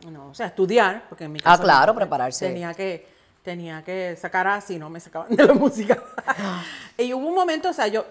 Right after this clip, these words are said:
Speaker 1: yo, hubo un momento en que yo quería dejar de cantar, porque estaba en exámenes finales y, y yo vivía en Ponce y estaba trabajando acá en San Juan en los hoteles y teníamos que viajar todos los días. Eh, y se me hacía bien difícil. Yo tendría como, yo te diría que como quince años más o menos.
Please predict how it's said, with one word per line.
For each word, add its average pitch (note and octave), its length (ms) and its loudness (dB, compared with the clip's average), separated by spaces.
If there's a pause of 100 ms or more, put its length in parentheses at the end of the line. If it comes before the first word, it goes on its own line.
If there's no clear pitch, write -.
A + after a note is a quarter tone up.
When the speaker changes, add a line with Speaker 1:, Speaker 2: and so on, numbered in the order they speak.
(160)
Speaker 1:
yo, A3 420 -4 (280)
hubo A#3+ 160 -6
un C#4+ 60 -4
momento D#4+ 280 -4
en D4 60 -6
que B3+ 100 0
yo G#3 100 -2
quería G#3+ 240 -2
dejar G#3+ 200 0
de G3+ 100 -6
cantar, F3 380 -6
porque E3 200 -14
estaba D3+ 240 -8
en F#3+ 40 -6
exámenes G#3+ 380 -4
finales G#3 360 -6
y, G3 200 -10
y F3 140 -12
yo E3+ 120 -6
vivía G#3 220 -4
en A#3+ 60 -6
Ponce B3+ 260 -4
y G3+ 40 -4
estaba E3 240 -6
trabajando F3+ 360 -8
acá F#3 80 -10
en F#3+ 60 -10
San F#3 160 -10
Juan F#3 180 -10
en F3+ 80 -12
los F3 100 -14
hoteles G3 440 -10 (480)
y F#3 60 -12
teníamos E3 300 -8
que G3 120 -14
viajar F3+ 240 -12
todos E3+ 260 -10
los F3+ 120 -10
días. D3+ 260 -12 (800)
Eh, D#3 420 -10 (300)
y G#3 100 -10
se A3+ 100 -8
me G3+ 100 -6
hacía F#3+ 160 -6
bien G3+ 140 -4
difícil. E3+ 600 -14
Yo F3 200 -12
tendría A3+ 380 -8
como, D#3+ 400 -16 (1300)
yo F3+ 80 -20
te G#3+ 100 -12
diría A3+ 220 -10
que F#3+ 100 -8
como C#3+ 200 -16
quince D#3+ 320 -16
años D3 260 -16
más D3 140 -20
o D3+ 60 -18
menos. C#3 220 -20